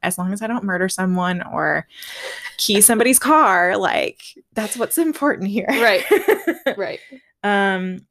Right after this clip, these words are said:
Speaker 1: I have, "Don't make any big decisions until you've made it through the first year."
Speaker 2: Mm.
Speaker 1: I used to say this all the time about dating. I still believe
Speaker 2: You
Speaker 1: it's
Speaker 2: did.
Speaker 1: true.
Speaker 2: I remember.
Speaker 1: Yes.
Speaker 2: Yep.
Speaker 1: Yeah. You actually mentioned it in one of your podcasts once. You just
Speaker 2: Yeah.
Speaker 1: didn't say my name. It's okay.
Speaker 2: Well, I'm,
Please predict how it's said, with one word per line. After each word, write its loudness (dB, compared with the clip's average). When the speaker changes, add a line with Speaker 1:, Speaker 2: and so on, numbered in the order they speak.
Speaker 1:
I -6
have, -4
"Don't 0
make -4
any 0
big -2
decisions -2
until -4
you've -6
made -4
it -6
through -4
the -4
first -6
year." -6
Speaker 2:
Mm. -8
Speaker 1:
I 2
used 2
to -2
say 0
this -2
all -2
the -2
time -8
about -6
dating. -6
I -8
still 2
believe 4
Speaker 2:
You 6
Speaker 1:
it's 2
Speaker 2:
did. 6
Speaker 1:
true. 4
Speaker 2:
I 4
remember. 4
Speaker 1:
Yes. -2
Speaker 2:
Yep. 2
Speaker 1:
Yeah. 0
You -4
actually -4
mentioned -8
it -18
in -18
one -14
of -18
your -20
podcasts -18
once. -16
You -20
just -10
Speaker 2:
Yeah. -2
Speaker 1:
didn't -8
say -10
my -10
name. -12
It's -14
okay. -12
Speaker 2:
Well, 2
I'm, -2